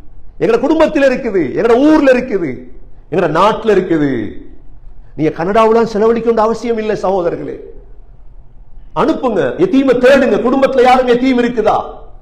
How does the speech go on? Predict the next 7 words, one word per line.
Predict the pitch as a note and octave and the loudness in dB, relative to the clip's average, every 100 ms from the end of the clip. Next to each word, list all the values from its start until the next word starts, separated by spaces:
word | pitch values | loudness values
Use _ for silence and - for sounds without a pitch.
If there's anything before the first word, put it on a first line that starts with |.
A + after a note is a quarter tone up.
| - - - - - - - - - - | -18 -18 -20 -20 -20 -18 -16 -16 -12 -2
ஊர்ல | G#3+ D4 C#4 B3+ | 2 2 4 4
யதீம் | B3 C#4+ C#4+ C4+ | 4 2 2 0
இருக்குதா? | G3 B3 G#3 C#3 F#3+ | 0 2 2 2 2
நாட்டுல | C#4 - C#4 | 2 2 0
யதீம் | B3+ C#4+ B3 - | 2 0 -4 2
தேடுங்க, | C#4 C4+ G3 E3 | 2 2 0 -2
கொடுங்க. | - D#4 B3 C3 | 0 0 0 -4